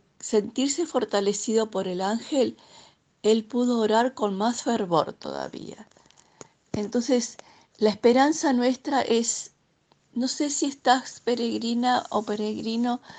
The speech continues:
en un momento de sufrimiento o si estás sufriendo mal esta cuarentena. Y es tu oración decirle a Jesús que se acabe, que se acabe la cuarentena.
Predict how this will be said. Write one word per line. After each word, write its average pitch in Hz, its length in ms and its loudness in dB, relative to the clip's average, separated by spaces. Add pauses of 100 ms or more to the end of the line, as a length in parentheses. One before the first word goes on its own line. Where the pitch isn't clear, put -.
(520)
en 208 180 -2
un 262 300 2
momento 240 460 2
de 220 160 4
sufrimiento 208 1080 -6 (600)
o 220 120 -2
si 233 120 0
estás 269 280 2
sufriendo 247 580 0
mal 226 360 2 (140)
esta 214 340 -4
cuarentena. 190 800 -8 (1900)
Y 220 160 2
es 233 160 4
tu 240 120 4
oración 220 560 4
decirle 214 400 0
a 208 40 -4
Jesús 214 460 -2
que - 200 -8
se 214 120 0
acabe, 185 500 2 (520)
que 190 100 -10
se - 140 -2
acabe 233 540 6
la 214 180 2
cuarentena. 175 680 -4